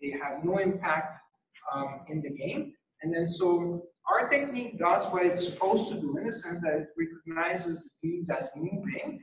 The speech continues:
and it segments them out. But then the problem is that because those tend to be, um, more important in terms of number of pixels and, and so on,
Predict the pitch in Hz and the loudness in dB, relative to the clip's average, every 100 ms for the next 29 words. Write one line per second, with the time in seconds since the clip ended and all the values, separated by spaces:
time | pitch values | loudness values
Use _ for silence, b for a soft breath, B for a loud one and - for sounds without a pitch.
0 | B B 143 143 - 196 190 180 175 170 | B B -8 -6 -4 -2 -2 -2 -4 -4
1 | - 143 - 294 - - _ _ - 156 | -4 -2 0 -2 -4 -12 _ _ -2 0
2 | 175 180 196 202 196 - 151 151 208 226 | 4 4 2 0 -4 0 0 2 6 6
3 | 240 208 175 - 156 151 151 156 - 185 | 6 2 0 0 2 2 2 -6 -4 0
4 | 247 - 190 180 170 175 - 190 - 190 | 0 -2 2 4 4 0 -6 -10 -10 -18
5 | 190 170 170 170 - _ - 147 302 - | -16 -8 -6 -6 -10 _ -6 -2 -2 -4
6 | - 165 180 190 190 190 - - 156 156 | -8 -2 4 6 6 6 -4 -8 -8 4
7 | 196 196 - 190 180 175 - _ _ - | 8 8 6 0 0 -2 -16 _ _ -14
8 | 156 165 165 160 156 165 175 160 - - | -12 -8 -8 -6 -4 -2 0 0 -2 -2
9 | 370 - 320 480 - 554 - _ _ _ | -2 -2 -4 -2 -2 -8 -12 _ _ _
10 | _ _ _ - - - 147 139 - | _ _ _ -20 -6 -2 0 -2 -8